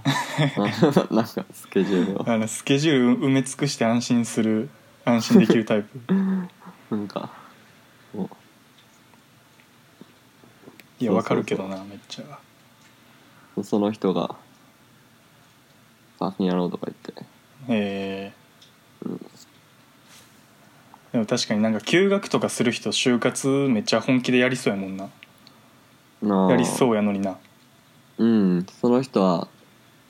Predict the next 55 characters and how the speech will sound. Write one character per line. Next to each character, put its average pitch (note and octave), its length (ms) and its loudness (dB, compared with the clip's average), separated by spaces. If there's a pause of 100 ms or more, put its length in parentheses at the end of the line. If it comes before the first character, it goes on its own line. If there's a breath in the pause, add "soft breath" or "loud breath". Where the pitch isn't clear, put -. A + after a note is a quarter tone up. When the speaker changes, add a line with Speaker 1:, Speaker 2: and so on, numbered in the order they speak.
Speaker 2:
単 G#2+ 300 2
位 F2 60 0
と F2+ 100 0
か F2 140 0
も F2+ 100 0
ち F#2 100 -4
ゃ G2+ 60 2
ん A2 140 2
と - 240 -4
取 - 140 -4
っ - 160 -20
て - 80 -2
る - 80 0
と - 120 -8
い - 20 -2
う - 20 -14
か - 100 -8
さ、 - 240 -8 (320)
Speaker 1:
あ D3+ 40 0
ー。 A2 760 2 (840)
Speaker 2:
割 A#2+ 180 4
と - 280 2 (1400)
別 A2+ 140 0
に A2+ 80 4
ま A2 160 4
じ-、 A#2 140 -2 (120)
め A#2+ 120 2
っ A#2+ 40 0
ち - 120 -4
ゃ D#3+ 40 4
真 C3+ 120 4 (100)
面 A2+ 100 4
目 A2 40 -4
っ - 20 -20
て - 80 -2
わ A#2 80 2
け B2 80 0
じ A2+ 60 2
ゃ A2 40 4
な A2+ 100 4
い B2 60 0
け C3 120 0
ど、 C3+ 400 2 (540)
Speaker 1:
う C3 40 4
ん - 20 6
う A2+ 40 4
ん - 20 4
う G#2+ 40 2 (300)
ん。 G2 260 -6
Speaker 2:
な A2+ 80 2
ん G#2 80 0
か G#2 80 0
ま G#2 100 2
あ G2 40 2
真 G#2 160 2